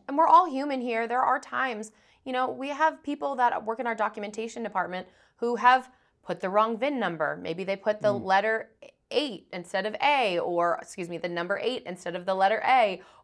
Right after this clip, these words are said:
Speaker 1: or possibly the name of the business is On Time instead of One Time, and they
Speaker 2: Mm.
Speaker 1: dropped the E out. Whatever it is, we're human. Sometimes there's mistakes. So at that point, it's a lot of gathering last minute information, making sure insurance in place.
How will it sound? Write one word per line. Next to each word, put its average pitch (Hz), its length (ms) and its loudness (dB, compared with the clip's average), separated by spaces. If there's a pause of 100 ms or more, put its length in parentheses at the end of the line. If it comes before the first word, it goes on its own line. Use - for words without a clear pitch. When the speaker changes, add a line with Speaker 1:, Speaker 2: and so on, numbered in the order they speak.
Speaker 1:
or 190 160 6
possibly 208 500 2
the 202 120 -6
name 196 200 -6
of 202 100 -6
the 202 60 -6
business 220 400 -4
is 220 200 -6
On 240 200 2
Time 165 440 0
instead 160 260 -10
of 196 160 -12
One 247 220 0
Time, 143 440 -2
and 139 80 -14
they 147 100 -4
Speaker 2:
Mm. 127 200 -6 (320)
Speaker 1:
dropped 170 300 0
the 214 200 -8
E 247 120 0
out. 156 200 2 (320)
Whatever 233 340 4
it 226 80 0
is, 226 260 0
we're 262 80 -6
human. 226 420 -4
Sometimes 214 440 -6
there's 208 160 -8
mistakes. 202 440 -10
So 185 240 -2 (240)
at 190 180 2
that 202 200 6
point, 208 260 -6
it's 202 140 -6
a 190 60 -4
lot 170 180 2
of 175 100 -10
gathering 175 440 0
last 170 260 -2
minute 175 160 -8
information, 240 720 -6 (300)
making 190 260 -8
sure 175 220 -6
insurance 240 500 -4
in 247 140 -8
place. 247 440 -4